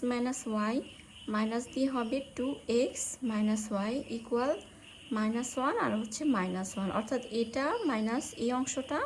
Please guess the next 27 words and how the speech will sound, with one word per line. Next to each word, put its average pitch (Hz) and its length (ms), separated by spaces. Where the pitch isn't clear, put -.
আবার 220 180
মাইনাস 214 420
ওয়ান, 247 220
মাইনাস 190 420
ওয়ান। 180 200
এখন 294 240
যদি 294 140
আমি 262 200
মাইনাসটা 220 460
তুলে 240 260
দিই 247 220
তাহলে 233 280
হবে 233 140
মাইনাস 214 320
টুয়াইস 226 280
এক্স, - 140
মাইনাসে 208 400
মাইনাসে 226 460
প্লাস 233 320
ওয়াই। 185 220
ক্যালকুলেশন 277 640
করার 262 240
পর 302 100
থাকে 262 280
এক্স - 220
ইকুয়াল 240 320
টু। 196 100